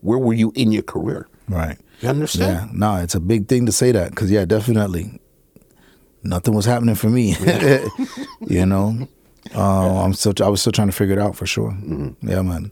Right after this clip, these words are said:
Speaker 2: So, well, yeah, man, I love hip hop music, man. Fifty years. I'm playing in Rhode Island this weekend. Uh, sorry, next weekend.
Speaker 1: Mm-hmm.
Speaker 2: And, uh, I'm gonna do a wicked fifty years of hip hop set. Like, I already have it lined up.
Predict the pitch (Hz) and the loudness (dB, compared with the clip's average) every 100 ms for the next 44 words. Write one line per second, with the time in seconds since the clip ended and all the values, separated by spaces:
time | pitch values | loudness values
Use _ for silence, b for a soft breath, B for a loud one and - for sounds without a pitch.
0 | B B B B - - 87 85 85 - | B B B B -12 -4 -2 -4 -6 -2
1 | 101 143 156 123 117 117 131 135 123 117 | 2 4 4 2 2 4 4 4 0 0
2 | 101 110 104 95 98 - 123 123 113 113 | 2 0 0 0 0 0 0 2 2 2
3 | 113 113 B B B B - 110 135 123 | 0 -2 B B B B -2 2 2 4
4 | 113 104 107 107 113 107 98 98 104 98 | 2 2 4 4 4 2 2 0 0 0
5 | 107 98 101 b b b 104 101 113 101 | 0 0 -4 b b b -2 2 2 2
6 | 107 - 98 98 90 95 B B 71 71 | 2 0 0 0 -2 -6 B B -14 -12
7 | - 98 95 95 87 - 110 113 104 95 | -4 0 2 2 0 -2 0 0 0 0
8 | 104 92 87 87 98 117 - 104 85 - | 0 0 -2 -2 0 0 2 -2 -2 -10
9 | - 50 - - - 107 - 104 98 98 | -18 -20 -20 -18 -4 -4 0 0 2 2
10 | 92 92 87 104 85 - - - - 85 | 0 -2 -2 -4 -4 -8 -6 -6 -4 -4
11 | 85 85 87 82 - 58 65 71 53 | -2 -2 0 -2 -4 -6 -6 -8 -10